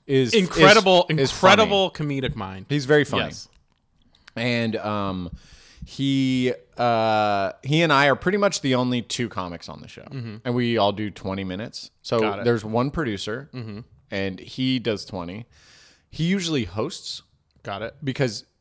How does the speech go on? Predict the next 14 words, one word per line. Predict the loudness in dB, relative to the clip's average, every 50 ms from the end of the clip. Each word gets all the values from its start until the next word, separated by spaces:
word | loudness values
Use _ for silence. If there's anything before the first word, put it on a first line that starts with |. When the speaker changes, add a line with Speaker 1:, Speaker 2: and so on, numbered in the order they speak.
| _ _ -8
Speaker 1:
the | -6 -4
thing | -2 -2 0 2
about | 2 2 2 0
producing, | -2 -4 -4 -4 -4 -4 -4 -4
you | -4 -2
know, | -2 -2 0
like, | 0 -2 -4 -6 _ _
if | -12 -8 -6
you're | -6 -6 -6
checking | -4 -4 -4 -4 -4 -6 -8
people | -8 -8 -6 -6 -6 -4
in, | -4 -4 -6 -8 -10
your | -8 -8 -8
buddy, | -6 -6 -6 -6 -6 -8 -10 -14